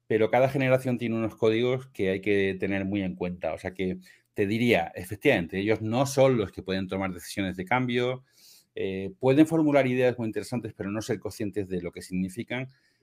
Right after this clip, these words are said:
Pero lo que sí que creo que hay que adoptar de, de, o sea, hay que contar con ellos como por su lenguaje, por sus actitudes vitales, porque son completamente diferentes a los de las generaciones anteriores.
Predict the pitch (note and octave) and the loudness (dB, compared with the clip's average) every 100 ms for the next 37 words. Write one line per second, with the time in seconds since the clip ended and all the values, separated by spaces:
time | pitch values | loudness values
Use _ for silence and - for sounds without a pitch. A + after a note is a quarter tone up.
0 | _ _ - A2+ A2+ G#2+ G#2+ A2+ G2 - | _ _ -2 2 2 4 2 0 0 4
1 | C3+ C3 A#2+ G#2+ G#2 G2 G2+ F#2+ F#2 G2+ | 6 6 4 2 2 2 0 0 -2 -4
2 | F#2+ F#2+ F#2 F2+ E2+ F2 F#2 F2+ - - | -2 -2 -4 -4 -8 -10 -14 -14 -18 -8
3 | G#2+ - A#2+ B2 A2+ A2 G#2 F#2+ G#2 G#2+ | -8 -4 -2 -2 -2 2 2 0 -2 0
4 | G#2 G#2+ - F#2+ F#2+ F#2 F2+ E2+ _ G#2+ | 0 -4 -6 -10 -8 -6 -8 -10 _ -10
5 | F#2 G2+ F2+ F2 G2+ G2 G#2 F#2+ F#2 F2+ | -10 -8 -8 -4 -4 -2 -4 -4 -8 -12
6 | F#2+ - F#2 - F2 - G#2 G2+ F#2+ G#2 | -14 -10 -10 -10 -14 -6 -4 -4 -4 -6
7 | F#2+ G2 G2 - F2+ - A#2 A#2 G#2+ A2 | -4 -4 -4 -10 -14 -6 -4 -2 -2 0
8 | A2 G#2 G#2 - G2 F#2 G2+ G2+ F2+ E2+ | 0 0 -4 -2 -4 -4 -4 -2 -2 -6
9 | E2+ - F2 E2 F#2+ F#2+ E2+ D2+ D2+ D2+ | -12 -16 -18 -16 -14 -14 -14 -18 -16 -16